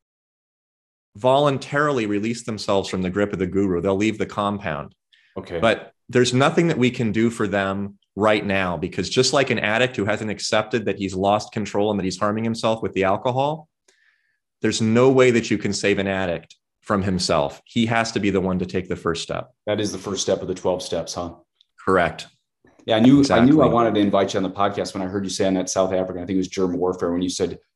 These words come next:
Speaker 2: "It's impossible to control a society that is joyful and fearless." When you said that, I thought,
Speaker 1: <laughs>
Speaker 2: "I have to, I have to track Doctor McDonald down and see if he would do that," because, um, that's what Catholicism used to be, traditional Catholic. I mean, people talk about the Inquisition and stuff, but it was,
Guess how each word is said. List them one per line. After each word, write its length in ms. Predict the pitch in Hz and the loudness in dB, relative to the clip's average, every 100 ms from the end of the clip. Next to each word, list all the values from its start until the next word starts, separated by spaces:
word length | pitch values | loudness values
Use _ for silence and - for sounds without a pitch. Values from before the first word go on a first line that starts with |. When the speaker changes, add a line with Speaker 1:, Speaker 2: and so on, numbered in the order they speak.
| _ - | _ -10
Speaker 2:
"It's 140 | - | -2
impossible 680 | 95 - 123 135 139 131 127 | -2 -2 -4 -4 -4 -6 -8
to 80 | |
control 360 | - 107 110 101 | -6 -6 -2 -2
a 40 | |
society 480 | 95 92 95 95 95 | -2 -4 0 0 0
that 140 | 92 85 | 0 -4
is 200 | 80 - | -6 -10
joyful 760 | 90 90 107 - 113 113 113 | -4 0 0 0 -2 -2 -6
and 180 | 87 85 | -6 -6
fearless." 720 | - - 87 82 73 - - _ _ - | -6 -8 -4 -4 -6 -10 -14 _ _ -8
When 100 | 107 | -6
you 80 | |
said 220 | 104 123 113 | 2 2 4
that, 180 | 104 | 4
I 80 | 92 | 2
thought, 340 | 95 95 87 123 | -2 -4 -4 -4
Speaker 1:
<laughs> 60 | 117 | -4
Speaker 2:
"I 80 | 113 | -4
have 180 | 110 110 | -4 -4
to, 140 | 92 104 | -8 -4
I 60 | |
have 140 | 104 101 | -4 -4
to 60 | |
track 320 | 90 98 90 - | -4 -2 -2 -2
Doctor 280 | 87 90 | -6 -6
McDonald 400 | 87 85 92 87 | -8 -4 -4 -4
down 140 | 90 90 | -4 -6
and 120 | 85 | -6
see 160 | - 92 | -6 -6
if 60 | |
he 120 | 95 | -6
would 120 | 92 85 | -8 -4
do 160 | 92 | -4
that," 160 | 87 87 | -4 -6
because, 340 | 87 92 - - _ _ _ - | -8 -8 -8 -14 _ _ _ -8
um, 440 | 92 87 85 82 85 | -4 0 0 -2 -2
that's 380 | 101 120 127 117 | 0 0 0 0
what 260 | 113 - | 0 -2
Catholicism 880 | 107 - 104 113 107 92 101 95 92 | -10 -4 -2 -2 -6 -6 -4 -4 -8
used 280 | 95 98 101 | -6 -6 -6
to 60 | 80 | -6
be, 200 | 107 127 | -2 -2
traditional 380 | 90 92 92 85 | -2 -4 -4 -8
Catholic. 320 | 95 101 95 | -2 -2 0
I 20 | |
mean, 140 | 95 | -2
people 300 | 90 107 95 92 | -4 -6 -8 -6
talk 220 | 113 101 | -4 0
about 220 | 95 92 | -2 -2
the 80 | 90 | -6
Inquisition 500 | 85 87 107 123 92 | -6 -6 -4 -4 -4
and 80 | 85 | -8
stuff, 240 | 92 85 | -8 -6
but 100 | 92 | -2
it 100 | 92 | -2
was, 320 | 90 85 - | -2 -6 -8